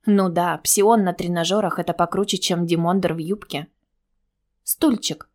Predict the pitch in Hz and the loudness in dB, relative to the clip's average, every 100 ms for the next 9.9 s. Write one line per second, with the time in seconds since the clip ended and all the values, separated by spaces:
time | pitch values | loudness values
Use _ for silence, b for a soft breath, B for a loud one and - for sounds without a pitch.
0 | _ _ - 180 175 190 175 170 196 196 | _ _ 2 4 4 0 0 2 2 2
1 | 170 170 175 175 220 196 175 170 170 185 | -2 -4 -4 -2 0 0 -2 -4 -2 -2
2 | 185 175 180 170 170 175 170 160 - 220 | -2 -4 -2 -2 -2 -4 -4 -2 0 0
3 | 214 165 165 165 b b b 254 262 226 | -2 -4 -2 -4 b b b -2 0 2
4 | 196 185 - 190 185 214 226 190 - 175 | 0 0 -2 0 0 0 -2 -2 -2 -2
5 | 170 202 185 165 160 170 175 202 175 160 | 0 0 0 -4 -6 -4 -2 0 -2 -4
6 | 156 b 220 202 185 208 190 175 165 185 | -8 b -2 0 0 2 0 0 -2 -2
7 | 175 - 151 - _ _ _ _ _ _ | -4 -4 -12 -12 _ _ _ _ _ _
8 | _ _ _ _ _ _ _ _ - - | _ _ _ _ _ _ _ _ -6 -2
9 | 202 175 175 170 180 214 180 156 | 0 0 -2 0 2 2 2 0